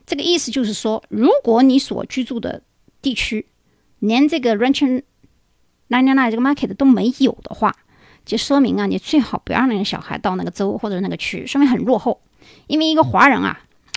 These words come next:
中国华人很聪明的，他们去的地方一定是富裕的。如果没有这个超市的话，肯定这个不怎么样啊。周围的这个学校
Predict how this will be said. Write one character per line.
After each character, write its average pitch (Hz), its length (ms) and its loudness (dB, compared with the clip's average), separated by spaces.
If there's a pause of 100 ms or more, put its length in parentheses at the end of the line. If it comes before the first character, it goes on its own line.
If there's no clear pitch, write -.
(100)
中 349 140 -4
国 427 100 4
华 320 140 4
人 339 100 4
很 262 80 2
聪 240 160 -2
明 285 160 2
的， 180 100 -6 (140)
他 - 140 -6
们 349 120 2
去 - 160 -2
的 320 80 0
地 294 120 0
方 294 120 4
一 214 80 0
定 285 140 2
是 302 80 2
富 349 220 -2
裕 196 100 -2
的。 160 100 -10 (400)
如 262 140 0
果 330 80 2
没 285 140 4
有 320 120 6
这 262 80 -2
个 262 80 0
超 269 220 0
市 269 140 -4
的 233 100 0
话， 233 200 0 (260)
肯 - 160 -8
定 262 120 2
这 277 80 -2
个 277 100 0
不 285 120 -8
怎 - 100 -4
么 - 80 -6
样 214 220 -2
啊。 214 160 -2
周 302 180 0
围 277 100 0
的 285 100 0
这 269 60 -2
个 269 80 0
学 202 160 -4
校 262 180 0